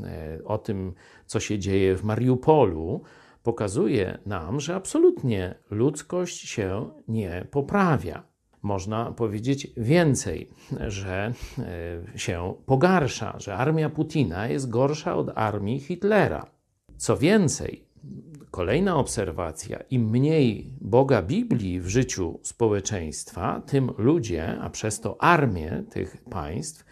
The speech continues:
są jeszcze gorsze w okrucieństwie. Nie będę tego wyliczał, bo to media głównego nurtu pokazują,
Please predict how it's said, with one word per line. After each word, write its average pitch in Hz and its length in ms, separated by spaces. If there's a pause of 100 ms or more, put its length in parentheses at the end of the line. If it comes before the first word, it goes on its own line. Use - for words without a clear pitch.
(200)
są 135 360
jeszcze 131 580
gorsze 104 560
w 107 160
okrucieństwie. 117 840
Nie 220 120
będę 208 280
tego 131 280
wyliczał, 131 460
bo 95 120
to 117 300 (340)
media 113 360
głównego 107 640 (480)
nurtu 120 440
pokazują, 101 800